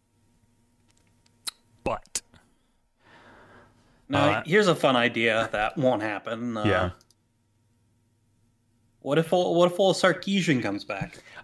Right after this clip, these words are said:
Speaker 1: I
Speaker 2: Let's fuck Texas.
Speaker 1: I know a lot of people, like, I've heard some people, like, close to me talking about that, but I don't,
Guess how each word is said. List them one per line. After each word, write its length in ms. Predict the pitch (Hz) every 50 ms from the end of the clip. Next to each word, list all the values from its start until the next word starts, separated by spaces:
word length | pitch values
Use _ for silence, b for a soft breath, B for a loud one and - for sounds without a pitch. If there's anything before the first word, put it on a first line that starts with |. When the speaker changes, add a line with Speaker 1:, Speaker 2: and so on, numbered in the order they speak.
| B _ -
Speaker 1:
I 200 | 202 226 247 254
Speaker 2:
Let's 180 | 254 247 233 226
fuck 220 | - 160 147 - -
Texas. 440 | 165 160 165 - - - - - - -
Speaker 1:
I 120 | - 208 240
know 180 | 240 247 277 320
a 60 | 359
lot 120 | 349 302 233
of 40 | 180
people, 520 | 208 233 226 208 202 190 180 185 175 - - _ _ _ _ 147
like, 180 | 147 127 - - 127 117 -
I've 300 | 98 101 170 180 160 -
heard 200 | - 180 190 202 190
some 120 | 202 175
people, 460 | 151 165 156 139 147 147 139 131 127 123
like, 220 | 120 117 113 110 - 160 - - -
close 320 | - - 147 143 143 131
to 80 | - 147
me 100 | 143 139
talking 380 | - 139 117 120 127 - 147
about 200 | 139 147 156 151
that, 260 | 156 165 165 165 170 180 b b b b b b b b b _
but 340 | 196 139 131 123 123 - - _ _ _ _ _ _ _ _ _ _ _ _ _ _ _ _ _ _ _ _ _ _ _ _
I 120 | 135 139 147
don't, 880 | 131 110 - 143 143 156 180 196 196 196 190 - - - - - -